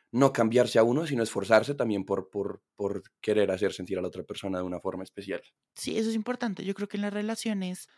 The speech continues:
Speaker 2: muchas veces sí hay que aceptar a las personas y se acepta claramente y se ama como la persona es, con todo, ¿no? Pero las relaciones, como les decía, se cultivan, ¿no? Y, y a veces a uno hay que moverse un poquitico y hay cosas que de pronto uno son un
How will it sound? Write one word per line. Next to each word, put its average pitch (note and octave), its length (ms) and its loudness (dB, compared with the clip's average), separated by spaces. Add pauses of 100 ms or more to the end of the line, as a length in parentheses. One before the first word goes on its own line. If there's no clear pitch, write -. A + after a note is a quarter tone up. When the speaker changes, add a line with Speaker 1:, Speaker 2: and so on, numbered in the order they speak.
(140)
Speaker 2:
muchas A3 340 0
veces G#3+ 280 -2
sí A#3+ 100 2
hay A3+ 120 2
que A3 100 -6
aceptar G#3+ 400 -4
a G3+ 40 -4
las F#3+ 160 -4
personas G3 540 -6
y G#3 60 -6
se F#3 100 -8
acepta F3 420 -6
claramente D#3+ 720 -2
y G#3 80 -2
se F3+ 160 -4
ama E3 300 -2
como E3+ 360 -4 (320)
la F#3+ 120 -2
persona E3+ 500 0
es, A3 180 -2
con F3 220 -2
todo, D3 420 -2 (360)
¿no? F3+ 240 -4 (460)
Pero G#3 520 6
las G#3 180 2
relaciones, G3 400 -2
como F#3+ 160 -4
les G3 140 -4
decía, G#3+ 200 -4
se - 140 -10
cultivan, F3+ 680 -2 (180)
¿no? E3+ 340 -2
Y, F3+ 400 -2 (380)
y G3+ 80 2
a F#3+ 80 6
veces G3+ 260 2
a G3 60 -4
uno F#3+ 140 -2
hay G3 80 -6
que G#3 100 -2
moverse G#3+ 420 2
un G3+ 80 2
poquitico G3+ 720 -4
y F#3+ 80 -4
hay F3+ 100 -4
cosas F3+ 300 -8
que F#3+ 80 -6
de F#3 60 -6
pronto F#3 260 -6
uno F3 240 -6
son F3+ 180 -6
un F3 180 -8